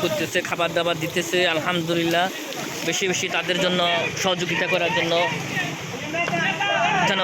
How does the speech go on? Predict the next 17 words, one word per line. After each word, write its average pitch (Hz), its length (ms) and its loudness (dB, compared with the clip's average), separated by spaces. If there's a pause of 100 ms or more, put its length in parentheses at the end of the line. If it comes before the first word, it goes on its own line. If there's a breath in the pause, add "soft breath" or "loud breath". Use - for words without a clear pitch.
(120)
করতে 196 280 0
পারে, 185 180 4 (260)
এই 175 120 0
দোয়া 156 200 4
করবেন 403 240 4 (100)
সবাই। - 200 0 (1000)
পানির 202 280 0
নিচে 214 240 2
যারা 202 200 0
আছে 196 200 -4
তারা 185 320 0
যেন, 190 100 0 (160)
আল্লাহ 180 200 2
পাক 185 160 0
যেন 185 100 0 (100)
তারও, 180 220 4 (200)
তাদেরকে 180 300 0